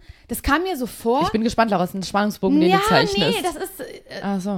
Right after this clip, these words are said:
Speaker 1: mm, da kann ich schon mal vorwegnehmen, es
Speaker 2: Ja.
Speaker 1: wird nicht krass. Es wird nicht krass. Ich bin einfach nur enttäuscht. Von einer Seite zur nächsten bin ich enttäuscht gewesen.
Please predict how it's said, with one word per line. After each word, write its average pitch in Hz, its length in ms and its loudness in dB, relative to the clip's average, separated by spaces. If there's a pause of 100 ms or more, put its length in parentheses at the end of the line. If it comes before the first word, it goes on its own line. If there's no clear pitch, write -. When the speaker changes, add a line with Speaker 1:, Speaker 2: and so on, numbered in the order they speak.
Speaker 1:
mm, 269 380 0
da 220 60 -4
kann 269 160 -2
ich 262 100 -4
schon 262 140 0
mal 262 200 2
vorwegnehmen, 247 520 2
es 190 40 4
Speaker 2:
Ja. 185 180 6
Speaker 1:
wird 214 80 2
nicht 277 180 -4
krass. - 420 -4 (280)
Es 240 120 -2
wird 269 180 0
nicht 277 160 -4
krass. 220 240 -4
Ich 202 120 -10
bin 247 100 0
einfach 254 300 -2
nur 285 120 2
enttäuscht. 285 480 -2
Von 202 120 -4
einer 247 260 0
Seite 269 300 -4
zur 247 140 -4
nächsten 254 300 -2
bin 294 100 0
ich - 80 -6
enttäuscht 277 440 -2
gewesen. 165 460 -4